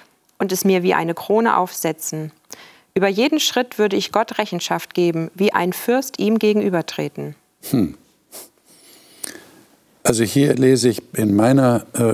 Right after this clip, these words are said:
Speaker 2: Übersetzung der Elberfelder von Klageschrift, von Rechtsgegner. Also,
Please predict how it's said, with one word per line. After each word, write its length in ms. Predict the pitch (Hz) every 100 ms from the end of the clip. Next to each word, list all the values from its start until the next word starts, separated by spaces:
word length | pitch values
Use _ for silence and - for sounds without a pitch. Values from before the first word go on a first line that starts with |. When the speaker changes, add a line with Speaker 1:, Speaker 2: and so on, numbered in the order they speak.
| 117
Speaker 2:
Übersetzung 600 | 110 98 107 107 113 101
der 140 | 104
Elberfelder 680 | 104 110 110 - 107 104 101
von 320 | - 101 92
Klageschrift, 1200 | - 110 98 107 120 113 123 - 117 117 - - - -
von 400 | - 98 98 92 - -
Rechtsgegner. 1200 | 95 117 - - - - 123 113 110 110 104 107 - - - - - -
Also, 280 | 107 107